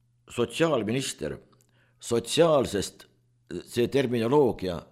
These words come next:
ma olen aru saanud tema sõnavõttude järgi, on talle totaalselt võõras, esiteks. No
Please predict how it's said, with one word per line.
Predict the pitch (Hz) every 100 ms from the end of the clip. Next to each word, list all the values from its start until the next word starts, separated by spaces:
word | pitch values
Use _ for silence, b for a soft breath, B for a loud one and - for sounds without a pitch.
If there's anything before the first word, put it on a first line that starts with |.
| b b b b b
ma | 92
olen | 110 123
aru | 131 101
saanud | 104 95 90 - -
tema | 98
sõnavõttude | 98 147 110 104 - 82 95
järgi, | 98 92 85 - - -
on | 98 98
talle | 95 87
totaalselt | 101 - 113 87 78 -
võõras, | 95 101 135 - _ _ _ -
esiteks. | 85 85 - 80 - _ _ _ _ b b b b b b b b b b
No | -